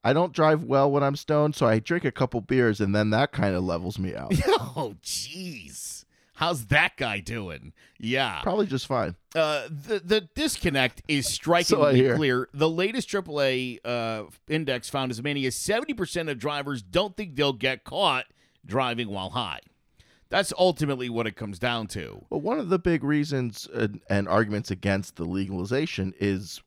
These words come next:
Speaker 1: well, how can you tell if someone's high? You can blow, uh, blood alcohol content. You can blow into a breathalyzer. You can say, "Oh, you can quantify it." That's been one of the reasons why people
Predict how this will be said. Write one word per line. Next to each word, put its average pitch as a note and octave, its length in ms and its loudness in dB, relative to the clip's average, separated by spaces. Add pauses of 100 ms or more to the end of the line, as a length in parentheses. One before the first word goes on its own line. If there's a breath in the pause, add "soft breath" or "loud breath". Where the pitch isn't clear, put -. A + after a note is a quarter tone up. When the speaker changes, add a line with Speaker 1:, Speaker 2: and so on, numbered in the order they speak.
Speaker 1:
well, A2+ 200 0
how C3 200 -6
can B2+ 160 -10
you G#2+ 100 -6
tell C3 300 -2
if G#2+ 80 -2
someone's G2 380 -4
high? A2+ 320 2
You F2+ 260 -6
can F#2+ 280 -2
blow, G#2+ 760 2
uh, E2 160 -4
blood G#2+ 300 0
alcohol A2 440 0
content. F2+ 520 -4
You A2 80 -4
can F#2+ 180 -6
blow A2 220 4
into A#2 120 0
a A2+ 60 0
breathalyzer. G2+ 680 -2
You F2+ 80 -10
can F2+ 140 -12
say, G2+ 260 -2
"Oh, B2 180 2
you G#2 120 -2
can G2+ 140 -6
quantify B2+ 680 -2
it." - 80 -10 (140)
That's B2+ 180 4
been C#3+ 160 2
one C3+ 160 2
of C3 120 0
the A2+ 100 0
reasons A#2 360 0
why G#2+ 280 2
people G2+ 500 -2